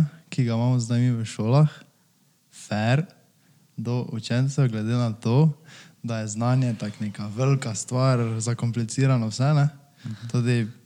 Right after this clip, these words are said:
Speaker 1: pet ocen pa je simple ko golaž, pa pač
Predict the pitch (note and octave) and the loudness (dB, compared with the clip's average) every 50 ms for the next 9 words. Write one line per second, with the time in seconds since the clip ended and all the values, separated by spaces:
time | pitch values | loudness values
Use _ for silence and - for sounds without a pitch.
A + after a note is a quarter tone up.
0 | _ _ - B2+ C3 A#2+ B2+ A#2 - - B2 B2 A#2+ A#2+ - A#2 A2+ A2 G#2+ G#2+ | _ _ 0 0 2 2 2 -2 2 2 2 2 2 0 0 0 0 -2 -2 -6
1 | - - _ - - - - B2 A#2+ A#2 - A#2+ A2+ A2 - - A#2 A2+ - - | -10 -20 _ -12 -8 -4 -2 -2 -2 -2 -2 -6 -6 -6 -4 -4 -4 -6 -6 -10
2 | - _ _ - B2 G#2+ - - B2 A#2 A#2 A#2+ A#2+ A#2 A2+ A2+ - - - - | -16 _ _ -14 -14 -10 -4 -2 0 2 2 2 2 2 2 0 -2 -4 -6 -6
3 | G#2+ G#2+ A2 A2 - - - - | -4 -4 -4 -6 -6 -10 -14 -14